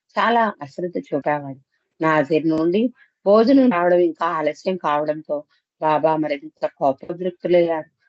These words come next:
సాయం-, దాంతో సాయంత్రం ఐదు గంటలకే భివాండి గ్రామం నుంచి బయలుదేరి పది మైళ్ళ దూరంలో ఉన్న ఖడ్గా గ్రామానికి కాలినడక ప్రారంభించారు.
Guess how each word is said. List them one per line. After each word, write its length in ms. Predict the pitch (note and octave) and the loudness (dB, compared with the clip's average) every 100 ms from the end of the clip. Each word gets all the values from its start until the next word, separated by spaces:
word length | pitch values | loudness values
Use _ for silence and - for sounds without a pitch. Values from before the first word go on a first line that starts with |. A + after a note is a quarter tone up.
| _ _ | _ _
సాయం-, 420 | D#3+ D#3 D#3 F3 - D#3 | -2 0 0 -4 -8 -4
దాంతో 440 | D3 C#3 - B3 _ _ _ | -4 -4 -6 -6 _ _ _
సాయంత్రం 440 | F#3 E3 E3 E3+ E3+ | -4 -2 -2 -2 -2
ఐదు 260 | D3+ C#3+ D#3 | -2 -4 -4
గంటలకే 480 | D#3 - E3+ A#3+ D4+ - _ _ _ | -6 -8 -2 2 2 -2 _ _ _
భివాండి 540 | F#3 G#3 B3+ C4 A#3+ F#3+ | 0 2 2 0 0 0
గ్రామం 360 | F3 E3 E3 | -2 -2 -4
నుంచి 260 | D#3 D3 D3+ | -6 -8 -6
బయలుదేరి 580 | D3 B2 B2+ C#3 C3+ C3 _ _ _ - | -4 -4 -6 -6 -6 -10 _ _ _ 0
పది 180 | G3+ C4+ | 2 4
మైళ్ళ 300 | C4 B3 G3+ | 4 2 2
దూరంలో 520 | F#3 F3 F3 E3 D#3+ | 2 2 0 0 -6
ఉన్న 360 | D3+ D3+ D3+ _ _ _ _ _ - | -10 -12 -16 _ _ _ _ _ -4
ఖడ్గా 440 | F#3+ - A#3+ F#3+ _ _ C#3+ | -4 -2 -2 -2 _ _ -10
గ్రామానికి 580 | D3+ D3 D3+ D3+ D3+ G#3 | -6 -4 -4 -6 -4 -6
కాలినడక 800 | G#3+ F#3 D#3 D3+ D3+ - B3+ D#4 _ | -2 -2 0 -2 -4 -6 -8 -8 _
ప్రారంభించారు. 640 | F3 D#3 C3 C#3 C3+ - | -4 -2 -6 -12 -16 -16